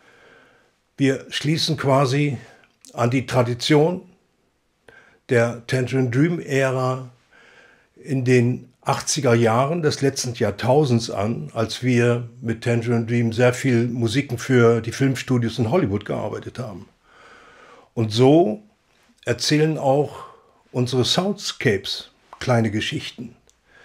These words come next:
Die Musik war vorher da und später kamen die Bilder dazu.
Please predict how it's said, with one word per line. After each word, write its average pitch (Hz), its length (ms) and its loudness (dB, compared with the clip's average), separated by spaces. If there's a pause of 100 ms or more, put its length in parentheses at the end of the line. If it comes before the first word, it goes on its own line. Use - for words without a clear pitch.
(680)
Die 127 80 0
Musik 131 380 0
war 139 340 2 (320)
vorher 147 440 2
da 160 400 0 (1040)
und 139 160 0
später 160 320 2
kamen 143 260 0
die 156 80 2
Bilder 113 320 2
dazu. - 420 -10